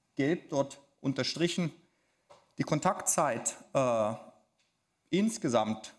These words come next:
für die Experimentalgruppe mit unserem V-R-Klassenzimmer waren Pre- und Posttest beinhalten fünf mal zehn Minuten versus die Kontrollgruppe, die dreiunddreißig Stunden Unterricht hospitierte und fünfundzwanzig Stunden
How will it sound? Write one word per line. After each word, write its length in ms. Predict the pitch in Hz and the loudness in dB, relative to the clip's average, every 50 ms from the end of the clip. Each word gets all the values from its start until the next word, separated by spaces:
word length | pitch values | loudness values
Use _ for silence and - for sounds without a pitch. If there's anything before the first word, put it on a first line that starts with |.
| _ _ | _ _
für 120 | - 147 139 | -4 -4 -2
die 100 | - - | -2 -4
Experimentalgruppe 800 | 127 - - - 139 135 127 147 151 151 165 151 131 120 123 123 | -4 -4 -4 -2 -2 0 0 0 0 0 0 0 -2 -2 0 0
mit 160 | 127 127 131 | 0 0 -2
unserem 460 | - 151 143 131 135 123 120 120 120 | -2 -2 0 0 0 0 0 -2 -4
V-R-Klassenzimmer 1120 | - - - 123 110 - - 147 - - 143 - - 131 - - - 135 123 113 113 113 - - _ _ _ _ - | -4 -2 -2 0 2 2 0 2 0 -2 -2 -2 -2 -4 -4 -2 0 0 0 0 0 -4 -10 -16 _ _ _ _ 0
waren 440 | 120 120 120 123 127 127 123 - - - - _ _ _ | 0 2 2 2 2 0 0 -2 -6 -16 -20 _ _ _
Pre- 220 | - 170 180 185 | -2 0 0 2
und 140 | 180 139 - | 0 0 0
Posttest 520 | - 160 160 - - - 170 147 - - | 0 -2 -2 -2 -4 -6 -6 -6 -6 -8
beinhalten 600 | - 160 - 175 170 151 147 135 127 - 123 123 123 | -6 -2 0 0 0 2 0 0 0 0 -2 -2 -2
fünf 320 | - 170 185 180 - - | -2 -2 -2 -2 -2 -2
mal 200 | 156 147 143 135 | 0 0 0 0
zehn 280 | - - 151 143 139 139 | -2 -2 0 0 2 2
Minuten 480 | 139 139 143 147 147 - - 92 92 - _ _ _ _ _ _ _ _ _ _ | 2 2 2 0 -2 -4 -6 -10 -10 -12 _ _ _ _ _ _ _ _ _ _
versus 680 | 110 117 123 139 139 160 170 160 - - - - - _ _ _ _ _ _ - | 2 2 4 4 2 2 0 0 0 -2 -4 -6 -10 _ _ _ _ _ _ -4
die 60 | 143 | -2
Kontrollgruppe, 760 | - 135 131 127 - 123 151 170 165 170 170 170 185 180 165 - - - - _ _ _ _ _ _ - | 0 0 0 2 2 2 2 4 2 2 0 2 0 0 -2 -4 -8 -16 -20 _ _ _ _ _ _ -6
die 120 | 131 120 | -4 -2
dreiunddreißig 640 | - 123 123 143 180 202 185 156 143 151 156 151 - | 0 2 2 2 2 0 0 2 2 0 0 -2 -4
Stunden 240 | - - 165 160 - | -2 -2 -2 -2 -2
Unterricht 380 | 185 175 165 170 175 160 - | -2 -2 -2 -2 -2 0 0
hospitierte 640 | 180 160 - - 147 131 - - 180 185 190 196 196 | -2 -2 0 -2 -2 -2 2 2 2 2 2 2 2
und 140 | 165 147 131 | 2 2 0
fünfundzwanzig 720 | - - 185 190 190 180 - - 160 147 143 - 156 147 - | 2 2 2 4 4 2 2 2 0 0 0 -2 -2 -4 -2
Stunden 720 | - 156 151 170 - - 139 135 135 135 135 170 196 | 0 2 0 2 2 2 2 2 2 0 -4 -10 -16